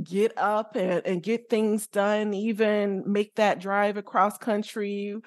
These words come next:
you know, and, and not get too emotional behind the wheel or anything. Um, it, it helped me kind of shift my focus and, eh, for the most part, during the day, at least, kind of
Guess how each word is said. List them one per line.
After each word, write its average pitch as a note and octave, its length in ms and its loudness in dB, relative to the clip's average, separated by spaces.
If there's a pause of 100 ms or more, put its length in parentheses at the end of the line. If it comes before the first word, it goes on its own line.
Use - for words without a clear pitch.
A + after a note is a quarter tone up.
(440)
you A3 200 0
know, G3 240 2
and, F#3 160 0
and G3 140 0
not G3+ 260 2
get F#3+ 320 -6
too B3 240 -2
emotional G#3 460 2
behind G3+ 420 0
the F#3 60 0
wheel G#3 600 2
or G#3 80 -2
anything. G3 880 -2
Um, F#3+ 360 2 (520)
it, G#3 240 4
it G#3+ 140 2
helped A3 360 2
me G#3 580 2 (500)
kind G#3+ 200 0
of G3+ 60 0
shift A3+ 340 2
my G3+ 180 2
focus G#3+ 520 -4
and, F#3 200 -4 (600)
eh, E3 60 6 (300)
for C#4+ 180 2
the A#3+ 120 0
most G#3 500 0
part, F#3+ 420 0 (160)
during G#3 280 0
the E3+ 100 0
day, F#3 320 0
at - 140 0
least, F3+ 240 -6
kind F3+ 180 -2
of E3+ 180 -4